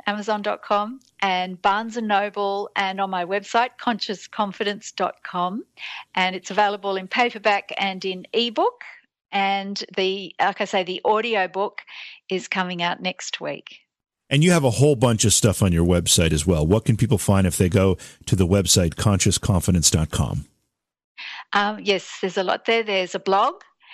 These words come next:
Speaker 1: There's the, uh, link to all the radio podcast shows that I've done. Um, and then there's also some magazine articles that have been around in quite a few magazines, and they're little potted bits of,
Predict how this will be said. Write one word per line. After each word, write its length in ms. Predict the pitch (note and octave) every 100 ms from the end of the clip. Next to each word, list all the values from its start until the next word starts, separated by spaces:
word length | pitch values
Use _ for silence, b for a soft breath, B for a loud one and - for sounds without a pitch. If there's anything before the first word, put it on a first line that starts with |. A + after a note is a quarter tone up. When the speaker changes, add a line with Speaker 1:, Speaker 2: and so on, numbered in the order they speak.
| B -
Speaker 1:
There's 420 | G3 F#3 F#3+ F3+
the, 440 | - G3+ F3+ F#3 -
uh, 420 | F#3 F3+ E3+ E3 -
link 380 | - G3+ A#3+ A3+
to 140 | - G3+
all 140 | F#3
the 260 | F3+ E3+ D#3+
radio 540 | E3+ F#3+ G3 G3 E3+ E3+ _ _
podcast 440 | A3 G3+ - G3+
shows 540 | - G#3 F#3+ A3 C#4 -
that 100 | G#3
I've 160 | F#3+ F3+
done. 360 | G3+ G3+ A3 - B B B B B B -
Um, 460 | G3+ G3+ G3+ G3+ -
and 140 | A3
then 140 | A#3 A#3
there's 160 | A3+
also 220 | C#4 -
some 240 | E4 - A3
magazine 640 | G#3 G3 G3 A3 G#3+ G#3+ -
articles 1040 | G#3 G#3 G#3+ - G#3 G3+ G3+ - - - -
that 200 | F#3 -
have 240 | G3 F#3
been 200 | G#3 G3
around 340 | F#3+ F#3 F#3+ F#3
in 120 | F#3
quite 240 | - G3+
a 40 | F#3
few 160 | G#3+
magazines, 800 | F#3+ F3+ F#3+ - F#3+ F3+ G#3 G#3+ -
and 180 | G#3 G3
they're 280 | A#3+ B3
little 340 | A#3 A3 G3+ F#3 _
potted 500 | - D4 C#4+ G#3 F#3 B B B B _ _ _
bits 320 | - A#3 - A3
of, 220 | F#3